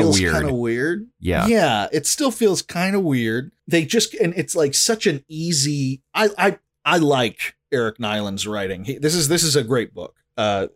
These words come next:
Speaker 1: this has been a lot of fun to read so far, <laughs> but it does feel kind of lazy here. It's like, he just couldn't resist, like, the bad guy, the leader of the rebellion. The way they find him is they see a crate,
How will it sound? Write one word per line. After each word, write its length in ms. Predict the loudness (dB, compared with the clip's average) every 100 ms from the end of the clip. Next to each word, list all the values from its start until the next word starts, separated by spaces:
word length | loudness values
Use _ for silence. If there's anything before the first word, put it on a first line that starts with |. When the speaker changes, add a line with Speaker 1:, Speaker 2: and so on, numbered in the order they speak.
| _ _ _
Speaker 1:
this 140 | -4
has 100 | -4
been 140 | -6 -4
a 40 |
lot 180 | 0 0
of 60 | 2
fun 160 | 0 -2
to 60 |
read 260 | -4 -6 -6
so 140 | -8
far, 320 | -4 -2 -2 -6 -20
<laughs> 200 | -20 _
but 680 | -2 2 2 0 -2 -4 -4 _ _
it 180 | -4 -4
does 300 | 0 0 0
feel 500 | -2 -2 2 4 2 -2 _ -20 -20 -8 0
kind 220 | 2 2
of 80 | 2
lazy 480 | 4 4 2 2 2
here. 240 | 2 0
It's 120 | 0
like, 220 | 0 0 -4 _ _
he 80 | -2
just 220 | 0 2
couldn't 260 | 2 2 2
resist, 500 | 2 2 2 2 2
like, 240 | 2 0
the 100 | -2
bad 340 | -2 0 2 2
guy, 200 | 2 0
the 120 | 0
leader 400 | 0 0 2 2
of 80 | 2
the 80 | 2
rebellion. 460 | 2 2 2 2
The 60 | 0
way 140 | 2 2
they 120 | 0
find 420 | 0 0 0 0
him 200 | -2 -4 _ _ -4
is 140 | 0
they 100 | 0
see 280 | 2 2 2
a 100 | -2
crate, 720 | -2 -2 2 2 2 -2 -8